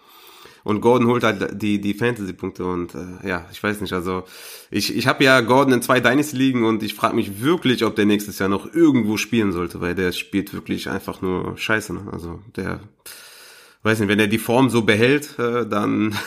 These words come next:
<laughs> weiß ich nicht, wer den nehmen soll, ne?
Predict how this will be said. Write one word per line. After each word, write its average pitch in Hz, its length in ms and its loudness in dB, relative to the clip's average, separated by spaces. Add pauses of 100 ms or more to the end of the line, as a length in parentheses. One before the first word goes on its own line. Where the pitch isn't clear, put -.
(320)
<laughs> - 440 -20
weiß 139 200 0
ich 117 100 -2
nicht, 104 200 -2
wer 110 140 4
den 113 240 6
nehmen 127 240 4
soll, 85 220 0
ne? 110 160 -2